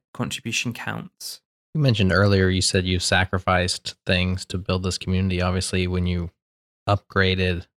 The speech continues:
Speaker 2: to the paid Zoom, you're sacrificing some of your hard-earned cash. What,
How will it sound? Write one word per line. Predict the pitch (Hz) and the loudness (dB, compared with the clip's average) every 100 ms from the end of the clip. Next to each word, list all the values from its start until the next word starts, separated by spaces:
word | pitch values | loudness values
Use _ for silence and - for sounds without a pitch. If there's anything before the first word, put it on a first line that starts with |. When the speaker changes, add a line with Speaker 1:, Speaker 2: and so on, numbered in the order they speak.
| _ | _
Speaker 2:
to | 104 | -4
the | 95 | -2
paid | - 101 92 92 | 0 0 0 0
Zoom, | 104 107 110 | 2 4 4
you're | 95 | 2
sacrificing | - 95 95 - 92 92 90 95 | 0 0 0 -4 -4 -4 -4 -4
some | 101 98 | -2 -2
of | 95 | -2
your | 92 95 _ _ _ - | -2 -6 _ _ _ 0
hard-earned | 113 101 98 95 98 | 4 6 6 4 2
cash. | - 101 95 92 - | -2 -2 0 -2 -2
What, | 117 - | -4 -4